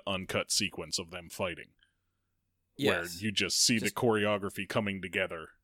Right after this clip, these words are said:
Speaker 1: and you know
Speaker 2: Yeah.
Speaker 1: it took Ray Park and Ewan McGregor a long time to get that right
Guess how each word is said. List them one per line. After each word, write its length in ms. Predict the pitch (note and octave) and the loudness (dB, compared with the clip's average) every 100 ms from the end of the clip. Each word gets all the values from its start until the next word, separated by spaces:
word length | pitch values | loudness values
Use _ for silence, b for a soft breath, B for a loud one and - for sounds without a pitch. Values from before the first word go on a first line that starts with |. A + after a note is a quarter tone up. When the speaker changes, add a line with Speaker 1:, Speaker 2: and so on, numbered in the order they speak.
| _ _ _ _ _ | _ _ _ _ _
Speaker 1:
and 200 | G2+ G2+ | -8 -4
you 100 | G#2+ | 2
know 160 | G#2+ | 4
Speaker 2:
Yeah. 80 | G#2 | 4
Speaker 1:
it 120 | F2 - | 0 2
took 320 | B2+ - - - - _ | 2 2 -8 -16 -20 _
Ray 180 | G#2 F#2+ | -4 -4
Park 360 | - G#2 F#2+ G#2 | 0 -2 -2 -4
and 100 | G2 | -4
Ewan 280 | G2 G2 | -4 -4
McGregor 440 | F2 F#2+ G2+ F2+ F2 | -4 0 0 0 -4
a 60 | |
long 460 | F2+ G#2+ G2 F#2+ F#2 | 0 2 2 0 -4
time 320 | - F2+ E2 | -4 -4 -6
to 80 | E2 | -8
get 160 | F2+ - | -6 -6
that 160 | D#2+ - | -8 -8
right 240 | F2 | -12